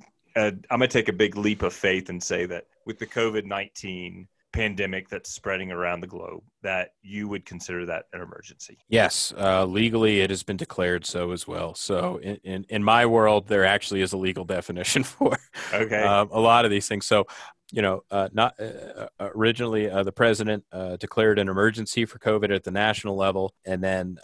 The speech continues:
Speaker 2: uh, the, um, the governor did as well at the state level, Governor Gordon, and so did the county commission and town council. So, uh, there's actually a disaster declaration made by both, uh, the town of Jackson, Teton County, uh, the governor, and the president.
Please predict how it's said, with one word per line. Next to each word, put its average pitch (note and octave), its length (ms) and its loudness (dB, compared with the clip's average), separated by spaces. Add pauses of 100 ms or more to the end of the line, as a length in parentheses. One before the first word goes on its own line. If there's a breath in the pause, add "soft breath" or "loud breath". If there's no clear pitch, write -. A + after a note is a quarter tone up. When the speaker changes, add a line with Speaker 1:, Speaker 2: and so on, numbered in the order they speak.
Speaker 2:
uh, E2+ 440 -14
the, E2+ 360 -12 (120)
um, E2+ 360 -12 (240)
the G2+ 80 -2
governor G2 360 2
did F#2 420 -6
as F#2 220 -4
well F#2 240 -2
at F2+ 80 -8
the - 60 -14
state F#2 280 -4
level, F2 220 -4
Governor F2 340 -10
Gordon, F2 320 -8 (160)
and F2+ 320 0
so A#2+ 160 4
did C3 160 4
the A2 60 -2
county A2 260 0
commission G2+ 360 -4
and F2+ 120 -6
town F#2 200 -2
council. F2 420 -8
So, F2 580 -4
uh, F2+ 200 -10
there's G2+ 260 0
actually G2+ 400 2
a F2+ 60 -2
disaster F2+ 480 -2
declaration F2 720 -8 (180)
made F2 380 -4
by F2 140 -6
both, F2 300 -10 (200)
uh, F2 240 -6
the E2 60 -10
town F2+ 240 -8
of E2 40 -14
Jackson, E2+ 460 -10
Teton F2 340 -14
County, E2+ 400 -14 (160 soft breath)
uh, D#2+ 400 -6 (100)
the F#2 60 -12
governor, F2 500 0
and F#2 220 -4
the F2 60 -6
president. E2+ 500 -6